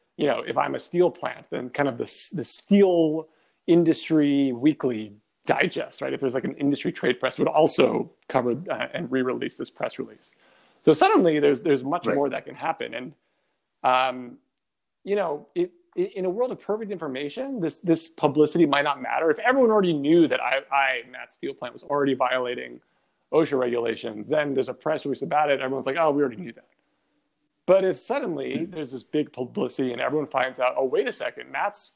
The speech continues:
Speaker 1: steel plant is much more dangerous than we might have realized," then this publicity could get really costly. So, um, there were a couple features of this policy that allowed me to kinda test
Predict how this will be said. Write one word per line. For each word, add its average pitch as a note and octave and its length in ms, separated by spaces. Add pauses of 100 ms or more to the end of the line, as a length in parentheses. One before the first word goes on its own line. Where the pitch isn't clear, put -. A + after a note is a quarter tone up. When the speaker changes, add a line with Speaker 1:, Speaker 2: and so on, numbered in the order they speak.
Speaker 1:
steel F#3+ 260
plant B2 280
is A#2 100 (180)
much - 380
more D#3 560 (600)
dangerous E3 500
than C#3+ 140
we C#3 80
might B2+ 180
have A#2 120
realized," B2 480
then G#3 180
this F#3+ 140
publicity D3+ 540
could B2+ 180
get B2 140
really C3 220
costly. B2 480 (180)
So, B2 480 (500)
um, A#2 540 (560)
there E3 160
were F3+ 60
a D#3+ 60
couple F#3+ 240
features E3+ 500
of A#2+ 160
this C3+ 480
policy C3+ 480
that B2 140
allowed A#2+ 340
me B2 100
to - 80
kinda A#2+ 320
test - 520